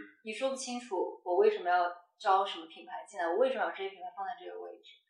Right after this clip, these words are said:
但是你做完招商之后，你会很快的就对整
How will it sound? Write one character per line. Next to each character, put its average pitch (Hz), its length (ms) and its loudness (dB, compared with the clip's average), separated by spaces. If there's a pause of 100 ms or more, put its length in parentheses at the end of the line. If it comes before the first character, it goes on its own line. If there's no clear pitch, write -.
(320)
但 277 120 -6
是 269 60 -2
你 196 180 0
做 247 140 4
完 - 180 8
招 208 160 0
商 208 220 -6
之 202 100 -10
后， 180 220 -4
你 165 160 -14
会 208 260 -4 (380)
很 - 160 -12
快 - 260 0
的 175 160 -4
就 202 120 -10
对 196 140 -6
整 175 120 -8